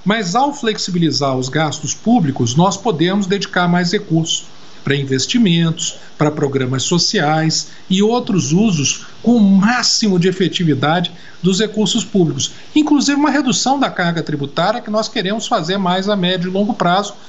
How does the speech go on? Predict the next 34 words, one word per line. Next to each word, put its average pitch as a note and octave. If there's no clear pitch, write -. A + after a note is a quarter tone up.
abrindo G#3+
espaço F3
para F#3
as F3
nossas E3
empresas. C#3
Mas B3+
são D4+
muitas A#3+
reformas F#3
de E3+
aumento E3+
de D3+
produtividade, D3+
pequenas B3+
algumas D3+
delas, E3
que -
parece G#3
até A3+
que F#3+
não F#3+
são A3
muito G3
significativas, E3+
mas G#3+
que -
são -
muito A#3+
importantes B3+
pro E3+
país. A#2+
Por A#3+
exemplo, E3